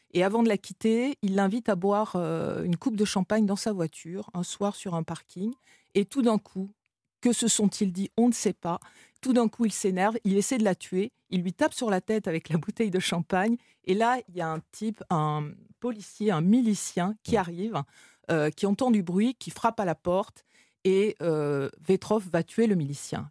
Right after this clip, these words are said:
Speaker 1: Ludmila, la maîtresse, va survivre, elle va s'enfuir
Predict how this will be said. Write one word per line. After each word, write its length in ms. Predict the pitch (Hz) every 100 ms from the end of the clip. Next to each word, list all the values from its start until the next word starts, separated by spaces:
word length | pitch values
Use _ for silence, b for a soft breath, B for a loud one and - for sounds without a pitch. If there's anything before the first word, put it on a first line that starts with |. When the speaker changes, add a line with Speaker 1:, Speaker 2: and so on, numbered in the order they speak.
| -
Speaker 1:
Ludmila, 760 | 180 208 208 202 190 185 170 165 -
la 160 | 156
maîtresse, 640 | 156 151 - - 139 - - -
va 200 | 143 208
survivre, 680 | 220 - 151 139 151 196 226 b b b
elle 180 | 160 156
va 160 | 175 214
s'enfuir 680 | 190 160 - 151 143 170